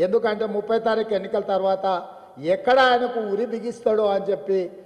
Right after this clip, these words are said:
భయం భయంగా బతుకుతున్నాడు. ఇంత భయంగా బతకాల్సిన అవసరం ఉందా హరీష్ రావు గారు? ఈ గొడ్డు చాకిరి ఇంకెక్కడ చేసినా ఇంతకంటే మంచిగానే బతుకుతావు కదా.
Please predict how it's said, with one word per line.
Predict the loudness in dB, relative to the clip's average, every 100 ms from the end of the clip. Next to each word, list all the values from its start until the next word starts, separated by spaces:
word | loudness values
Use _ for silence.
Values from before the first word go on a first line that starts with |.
| -20
భయం | -2 2 2 0
భయంగా | 0 0 0 0
బతుకుతున్నాడు. | 0 0 -2 -4 -4 -2 -4 -6 -18 -20 -20 _ _ _ _ _ _ _ _ _
ఇంత | -10 -4 -2
భయంగా | 0 2 2 2 2
బతకాల్సిన | 0 0 -2 -2 -2
అవసరం | -2 0 0 0
ఉందా | 0 -2
హరీష్ | -2 -2 -2
రావు | -2 0
గారు? | 0 0 -2 -10 -18 -20 -20 -2
ఈ | -2 0
గొడ్డు | -2 0
చాకిరి | 2 4 4 2 0
ఇంకెక్కడ | 0 0 0 0
చేసినా | 0 0
ఇంతకంటే | -4 -4 -4 -4
మంచిగానే | -2 -4 -2 -4 -2
బతుకుతావు | -2 -4 -2 -2 0
కదా. | 0 -2